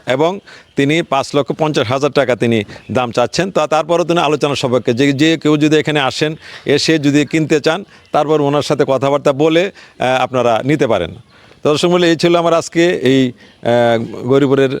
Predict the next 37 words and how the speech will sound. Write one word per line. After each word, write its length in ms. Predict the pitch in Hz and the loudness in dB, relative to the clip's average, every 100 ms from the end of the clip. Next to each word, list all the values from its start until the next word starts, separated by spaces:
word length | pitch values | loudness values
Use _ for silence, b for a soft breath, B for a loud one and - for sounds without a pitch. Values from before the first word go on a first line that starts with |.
| - | -4
লামাপাড়া 520 | 120 131 123 127 123 | -4 -2 -2 0 0
গ্রামের, 340 | 117 123 120 120 | 0 0 0 -2
আহ, 500 | - _ _ 110 113 | -6 _ _ -2 0
মো-, 140 | 120 | 0
আহ, 160 | 127 120 | 2 0
মোশাররফ 380 | 120 120 139 131 | 0 0 -2 -2
সাহেবের, 360 | 143 135 139 - | -2 0 0 -2
আহ, 460 | - - - 117 | -10 -12 -2 -2
শাহিওয়ালের, 580 | 113 143 120 139 139 135 | 0 -2 0 2 2 0
আহ, 320 | 127 131 127 | 0 0 0
শাহিওয়াল 360 | 117 139 127 135 | 0 0 0 2
জাতের 280 | 131 127 120 | 2 2 2
যে 120 | 117 | 2
ষাঁড় 200 | 120 120 | 0 0
গরুটি, 360 | 139 147 190 202 B B | 0 2 2 0 B B
সেটি 240 | - 127 | -4 0
আমরা 180 | 127 123 | 2 2
দেখলাম। 360 | 120 120 165 175 | 0 0 -2 -2
আপনারা 460 | 127 - 127 147 165 | -4 -2 0 0 0
যারা 340 | 123 135 180 | 0 2 0
কুরবানি 460 | 175 151 139 139 135 | -2 0 0 0 0
দিতে 280 | 131 131 117 | 0 0 0
চান, 240 | 143 98 B B - | -2 -2 B B -12
সুস্থ 360 | - 185 - 196 | -2 0 0 -2
সবল 520 | 170 - 151 147 127 B B B | -2 -2 0 0 -2 B B B
এবং 240 | 120 123 120 | -2 -2 -2
সামর্থ্য 400 | 131 139 139 147 | -2 -2 0 0
অনুযায়ী 260 | 156 160 | 2 4
যারা 120 | 147 | 2
কিনতে 200 | 143 147 | 2 -2
চান, 180 | 135 214 | -2 -4
এখানে 340 | - 120 120 123 | -2 -2 2 2
এই 100 | 107 | 2
ষাঁড় 220 | 117 107 | -2 0
গরুটি 240 | 113 107 | 0 0
কিনতে 220 | 117 110 | 0 0
পারেন। 200 | 113 143 | 0 -2